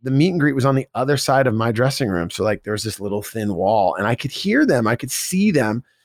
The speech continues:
talking to their fans. And, you know, it'd be, like, say twenty-five, thirty people that had, you know, paid,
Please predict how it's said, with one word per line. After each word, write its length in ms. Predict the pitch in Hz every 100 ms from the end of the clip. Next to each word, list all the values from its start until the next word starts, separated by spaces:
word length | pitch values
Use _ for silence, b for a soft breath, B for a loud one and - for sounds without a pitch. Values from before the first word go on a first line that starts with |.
| _ _ -
talking 440 | 170 170 190 185
to 100 | 143
their 160 | 139 131
fans. 500 | - 131 165 - 107
And, 260 | 123 139 175
you 80 |
know, 100 | 151
it'd 120 | 156 156
be, 140 | 170
like, 200 | 160 139
say 240 | - 143
twenty-five, 520 | 139 143 139 139 139 -
thirty 200 | 131 123
people 300 | 123 117 123
that 220 | 117 104 113
had, 200 | 107 107 b b b b
you 100 | 127
know, 240 | 110 107 - _ _ - 107
paid, 360 | - 131 127